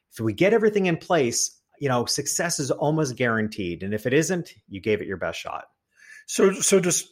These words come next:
Speaker 2: maybe unpack this ecosystem a little
Speaker 1: Mm-hmm.
Speaker 2: more, because I, I, I think as I hear, listen to you describe it, it, it, it's almost like a plan or a strategy for, you know, making this a holistic journey.
Speaker 1: Yeah.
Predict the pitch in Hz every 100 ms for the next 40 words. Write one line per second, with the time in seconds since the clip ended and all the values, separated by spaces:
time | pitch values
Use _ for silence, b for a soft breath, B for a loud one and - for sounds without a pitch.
0 | _ - 170 190 175 143 151 147 135 -
1 | 151 139 - 113 - 117 113 110 107 107
2 | 110 107 127 147 123 127 135 127 139 -
3 | 160 123 123 117 117 131 127 127 120 113
4 | 110 104 - - 147 113 107 107 110 -
5 | 117 123 _ _ 110 - 120 107 123 110
6 | - - - - 135 127 120 113 107 -
7 | 131 123 120 117 107 - 120 113 110 107
8 | - _ _ _ _ _ 123 120 107 143
9 | 208 151 113 117 117 120 110 107 127 104
10 | 135 120 _ _ _ _ - 87